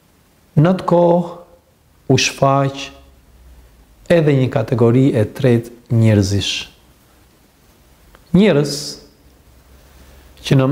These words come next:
manifestonin Islamin, shfaqnin Islamin,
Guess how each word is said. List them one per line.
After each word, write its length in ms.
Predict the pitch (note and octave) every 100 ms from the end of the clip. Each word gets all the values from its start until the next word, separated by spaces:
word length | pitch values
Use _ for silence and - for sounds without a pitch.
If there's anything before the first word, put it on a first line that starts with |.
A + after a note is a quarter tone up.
| E3
manifestonin 840 | C3 C3+ C#3+ B2+ - E3 D3 C3 B2
Islamin, 640 | - C#3+ C#3+ D3+ D#3+ F3+ - - _ _ _ _ _
shfaqnin 760 | - - - C#3+ C#3+ C3+ A#2+ A#2
Islamin, 580 | - B2 C3 C#3 D3